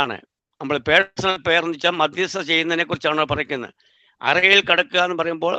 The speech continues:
അതൊരു അലങ്കാര ഭാഷയിൽ പറഞ്ഞെങ്കിൽ തന്നെയും നമ്മുടെ മുറിയിൽ നമ്മൾ ഒറ്റയ്ക്ക്, പ്രൈസ്, സമയം വേർതിച്ച നമ്മുടെ കർത്താവായ യേശു ക്രിസ്തുവിനെ കുറിച്ച് നമുക്കറിയാം. രാത്രി, ആ, പകൽ മുഴുവനും രോഗികളെ സൗഖ്യമാക്കി സുവിശേഷം പറഞ്ഞ് ന-, എല്ലാം സഞ്ചരിച്ച ശേഷം അവൻ രാത്രി അവൻ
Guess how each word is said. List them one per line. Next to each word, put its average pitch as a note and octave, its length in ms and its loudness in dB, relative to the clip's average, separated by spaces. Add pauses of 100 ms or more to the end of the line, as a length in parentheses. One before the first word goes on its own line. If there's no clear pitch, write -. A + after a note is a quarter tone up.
(140)
അതൊരു E3 280 -2
അലങ്കാര F3 320 0 (120)
ഭാഷയിൽ E3 360 2
പറഞ്ഞെങ്കിൽ D#3 360 -4
തന്നെയും D3+ 260 -2 (560)
നമ്മുടെ F#3 340 4
മുറിയിൽ F3 400 2
നമ്മൾ D#3+ 180 -2
ഒറ്റയ്ക്ക്, D3 680 -2 (280)
പ്രൈസ്, C3 260 -6 (340)
സമയം E3 380 -2
വേർതിച്ച D3+ 400 0
നമ്മുടെ B2 360 -10
കർത്താവായ D3 420 0
യേശു D3+ 320 -2
ക്രിസ്തുവിനെ D3+ 380 -4
കുറിച്ച് D#3 240 -8
നമുക്കറിയാം. D3 600 -2 (720)
രാത്രി, E3 540 4
ആ, D3+ 60 6
പകൽ D#3 300 6
മുഴുവനും F3 480 4 (540)
രോഗികളെ E3+ 340 4
സൗഖ്യമാക്കി E3+ 640 2
സുവിശേഷം E3 500 -2
പറഞ്ഞ് E3 280 0
ന-, D#3+ 140 -2 (140)
എല്ലാം E3 320 2
സഞ്ചരിച്ച D#3 400 -2
ശേഷം D#3 240 -4
അവൻ D#3 120 2
രാത്രി D#3 560 2
അവൻ D#3+ 380 2